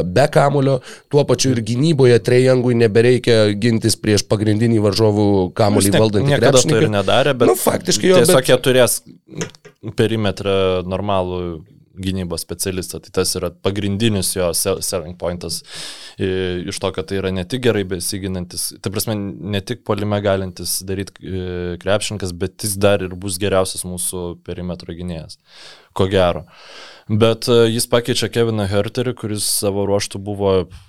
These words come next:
Speaker 2: už labai žemą kainą išsiųstas į Sakramentą.
Speaker 1: Gali primint kainą?
Speaker 2: E, kaina yra apsaugotas pirmo rato šaukimas, e, į Sakramento ir Justinas Holiday.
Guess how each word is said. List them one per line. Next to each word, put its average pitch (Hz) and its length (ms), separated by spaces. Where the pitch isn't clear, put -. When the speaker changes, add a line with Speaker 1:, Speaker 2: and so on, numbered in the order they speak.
Speaker 2:
už 95 260
labai 92 400
žemą 80 320
kainą 85 340
išsiųstas 82 560
į 87 140
Sakramentą. - 640
Speaker 1:
Gali 101 260
primint 107 260
kainą? 135 280
Speaker 2:
E, 98 580
kaina 107 340
yra 101 140
apsaugotas 98 880
pirmo 98 320
rato 92 300
šaukimas, 147 720
e, 156 140
į 131 160
Sakramento 135 1000
ir 104 340
Justinas 92 680
Holiday. 82 460